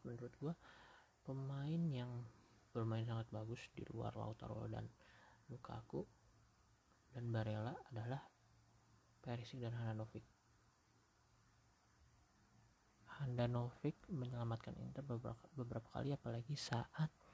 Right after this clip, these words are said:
eh, awal-awal babak kedua kan, itu ada sundulan Ibrahimovic,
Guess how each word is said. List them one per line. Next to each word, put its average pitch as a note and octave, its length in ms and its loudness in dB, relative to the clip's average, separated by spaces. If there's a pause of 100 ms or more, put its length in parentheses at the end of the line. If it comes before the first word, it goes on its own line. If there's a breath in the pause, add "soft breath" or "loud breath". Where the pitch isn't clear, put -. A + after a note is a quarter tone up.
(560 loud breath)
eh, D#3+ 300 10
awal-awal C3+ 420 12
babak A2+ 240 4
kedua A2+ 240 8
kan, A2+ 160 4 (160)
itu A#2 320 2
ada A2+ 160 4
sundulan A2+ 480 2
Ibrahimovic, C3+ 1120 4